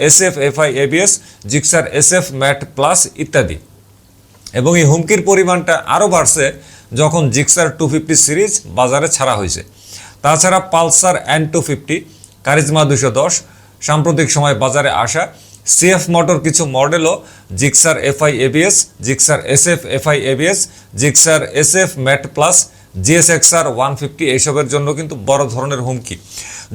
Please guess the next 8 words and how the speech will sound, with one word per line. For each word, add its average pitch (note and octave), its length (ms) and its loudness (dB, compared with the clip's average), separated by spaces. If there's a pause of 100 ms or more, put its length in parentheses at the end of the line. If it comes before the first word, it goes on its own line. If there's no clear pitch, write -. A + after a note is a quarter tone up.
যদিও, G#3 420 6
আহ, - 680 -2 (120)
জিক্সার F3 340 2 (140)
এফআই E3 220 0 (140)
এবিএস, E3+ 300 2 (180)
জিক্সার C#3+ 320 0 (140)
এসএফ F3 260 0 (180)
এফআই C#3 200 -2